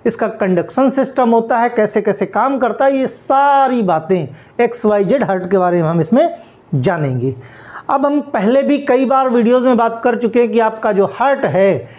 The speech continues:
ये सबसे वफादार नौकर होता है। बॉडी के किसी भी कोने में किसी भी सेल को किसी भी चीज़ की अगर ज़रूरत है, तो वो पहुंचाने का काम करता है हमारा हार्ट। Every cell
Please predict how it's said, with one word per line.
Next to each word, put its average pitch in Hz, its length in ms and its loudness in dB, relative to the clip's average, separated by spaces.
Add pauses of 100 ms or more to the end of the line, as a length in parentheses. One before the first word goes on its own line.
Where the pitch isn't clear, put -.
(220)
ये 285 640 4
सबसे - 600 0
वफादार 233 600 0
नौकर 196 360 2
होता 147 260 -2
है। 135 380 -6 (160)
बॉडी 247 440 2
के 277 160 2
किसी 269 380 0
भी 294 120 4
कोने 247 420 2
में 269 180 2
किसी 247 280 2
भी 233 140 2
सेल 254 320 0
को 247 140 -2
किसी 220 320 0
भी 240 100 4
चीज़ 240 380 0
की 240 140 2
अगर 220 220 2
ज़रूरत 202 420 2
है, 220 460 0 (360)
तो 208 60 2
वो 208 100 2
पहुंचाने 208 520 0
का 190 120 -2
काम 214 340 0
करता 175 280 -2
है 147 60 -2
हमारा 180 300 0
हार्ट। - 440 -4 (840)
Every 277 460 4
cell 240 300 0